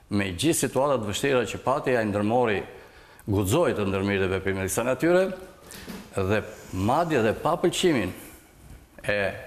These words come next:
ë, kom-, e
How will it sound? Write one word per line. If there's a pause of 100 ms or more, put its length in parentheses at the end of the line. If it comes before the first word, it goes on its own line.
(880)
ë, (2250)
kom-,
e